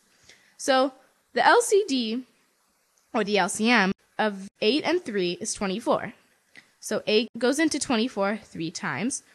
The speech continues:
So we multiply three by the denominator and the numerator.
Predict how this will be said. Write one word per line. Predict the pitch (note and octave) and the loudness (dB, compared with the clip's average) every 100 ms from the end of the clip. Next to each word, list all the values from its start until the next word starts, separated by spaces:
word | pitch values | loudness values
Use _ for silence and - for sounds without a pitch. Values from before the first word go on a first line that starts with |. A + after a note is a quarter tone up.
| _ | _
So | - A3+ | -6 0
we | A3 | 2
multiply | G#3+ G#3+ A3 G#3 G#3 | 2 -2 -2 0 0
three | - G#3+ A3 | -4 -4 -2
by | A3 G3 | 0 0
the | G3+ - | -2 -4
denominator | G#3+ F#3 F#3 F#3+ G3+ | -2 0 0 -2 -2
and | - G#3 | -2 -2
the | A#3+ | -2
numerator. | F#3+ E3+ E3+ F3 A#3 | -2 -2 -4 -2 -2